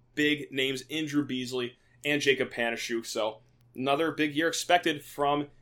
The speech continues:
that front four as well. Or, should I say, reason number eleven, the front seven. Let's just not talk about just the front four, right? The front seven is going to be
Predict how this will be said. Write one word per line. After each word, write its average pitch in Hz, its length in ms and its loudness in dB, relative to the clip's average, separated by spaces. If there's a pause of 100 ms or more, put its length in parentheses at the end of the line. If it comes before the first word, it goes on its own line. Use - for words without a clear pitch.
(140)
that 135 300 4
front 139 360 0
four 135 400 2
as 131 240 0
well. 202 600 8 (520)
Or, 294 600 6 (360)
should 185 240 4
I 175 100 6
say, 147 520 4 (100)
reason 117 240 -2
number 107 260 -2
eleven, 123 420 2 (220)
the 202 100 6
front 202 480 2
seven. 123 560 2 (840)
Let's 247 180 6
just 262 140 -2
not 233 220 6
talk 208 180 10
about 196 160 8
just 175 200 4
the - 60 0
front 135 240 4
four, 117 240 0
right? 104 260 -4 (280)
The 165 80 2
front 233 480 2
seven 160 540 6
is 143 200 -2
going 147 220 0
to 143 160 -4
be 131 400 -4